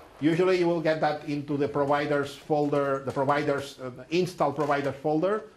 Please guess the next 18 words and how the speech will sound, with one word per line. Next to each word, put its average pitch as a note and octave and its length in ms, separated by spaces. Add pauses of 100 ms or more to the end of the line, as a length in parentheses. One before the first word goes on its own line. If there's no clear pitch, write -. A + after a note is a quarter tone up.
(140)
resources, F#3 680
there's C3+ 240
a C3+ 60
file D#3+ 420
there, E3 320 (460)
which C3 140
is C3+ 100
this C3+ 160
thing. F3 240
You C#3+ 100
just F#3+ 380
install F3 340
this E3+ 180
thing. G#3 280 (420)
It's A2+ 140
very F3+ 260
easy, F3+ 460
no E3 480